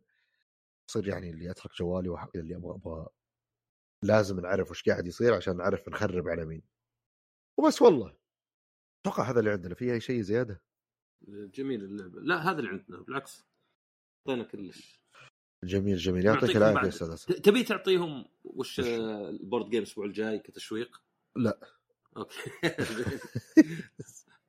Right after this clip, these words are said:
Speaker 2: أنا سبايدر مان بتنزل، يعني، فأكيد.
Speaker 1: إن شاء الله. يلا معك، ما دامك قلت كذا.
Speaker 2: ها.
Speaker 1: لعبة
Speaker 2: أكيد.
Speaker 1: الأسبوع الجاي إن شاء الله تيراكوتا آرمي.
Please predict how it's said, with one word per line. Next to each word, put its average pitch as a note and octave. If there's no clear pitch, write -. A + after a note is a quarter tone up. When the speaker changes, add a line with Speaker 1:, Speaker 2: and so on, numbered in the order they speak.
Speaker 2:
أنا F3+
سبايدر E3
مان C#3+
بتنزل، F2
يعني، D#2+
فأكيد. -
Speaker 1:
إن -
شاء -
الله. C#2+
يلا D#3
معك، B2+
ما B2
دامك A#2+
قلت A2+
كذا. A2+
Speaker 2:
ها. G2+
Speaker 1:
لعبة A2+
Speaker 2:
أكيد. G#2
Speaker 1:
الأسبوع G#2+
الجاي G2+
إن F#2+
شاء G2+
الله F#2
تيراكوتا F#2
آرمي. -